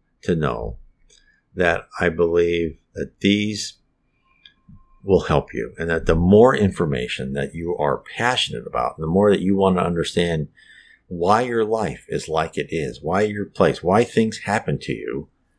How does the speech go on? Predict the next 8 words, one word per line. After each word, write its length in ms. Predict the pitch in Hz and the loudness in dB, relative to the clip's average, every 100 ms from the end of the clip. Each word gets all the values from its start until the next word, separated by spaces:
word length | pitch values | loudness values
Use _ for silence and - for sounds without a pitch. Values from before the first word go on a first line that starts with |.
| _ _ _ _ _ _ _ _ _ - | _ _ _ _ _ _ _ _ _ 0
understand 600 | 95 113 110 - 92 90 | 4 4 0 2 2 2
and 120 | 82 | 0
study 280 | - 85 87 | 2 2 0
Spiritism, 720 | - 71 64 - - 64 - _ - - | -4 -4 -4 -6 -8 -10 -12 _ -6 -2
and 200 | 71 71 | 0 2
you 300 | 82 85 92 | 4 6 6
will 340 | 90 87 87 | 4 2 0
benefit 840 | 90 - 92 101 87 - 101 - | -2 0 2 2 0 -4 -10 -10